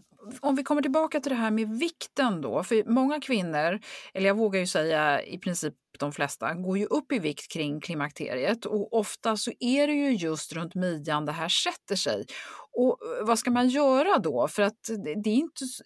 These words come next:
att bara börja banta. Det är ju inte heller en särskilt effektiv metod för att bli av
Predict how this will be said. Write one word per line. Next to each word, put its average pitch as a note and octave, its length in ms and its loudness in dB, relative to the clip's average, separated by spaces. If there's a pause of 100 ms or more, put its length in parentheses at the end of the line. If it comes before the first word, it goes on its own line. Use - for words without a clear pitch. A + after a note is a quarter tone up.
att - 200 -4
bara G#3 300 4
börja G#3 300 0
banta. G#3 680 -2
Det A3 140 0
är A3+ 40 4
ju D4 120 2
inte B3+ 200 0
heller D#4+ 440 0
en A#3 160 2
särskilt F3 540 -4 (300)
effektiv F3 840 -4
metod D#3+ 720 -4
för E3 100 -10
att D#3 140 -6
bli E3 200 -4
av C#3 360 2